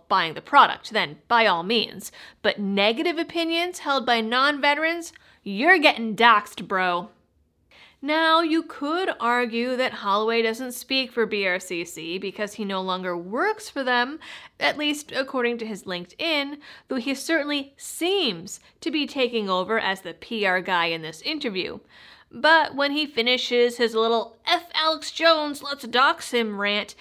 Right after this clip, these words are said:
Taylor nods and says, "He's got a point."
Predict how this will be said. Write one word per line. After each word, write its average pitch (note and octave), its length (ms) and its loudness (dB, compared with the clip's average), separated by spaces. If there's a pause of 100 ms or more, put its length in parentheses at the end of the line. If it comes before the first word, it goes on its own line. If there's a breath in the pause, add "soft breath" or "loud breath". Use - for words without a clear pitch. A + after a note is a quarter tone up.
(300 loud breath)
Taylor G4+ 420 2
nods F#4 640 4
and C4+ 180 0
says, C#4 460 2 (1300 soft breath)
"He's F#4 240 0
got G4 180 4
a D#4+ 60 4
point." F4+ 600 -2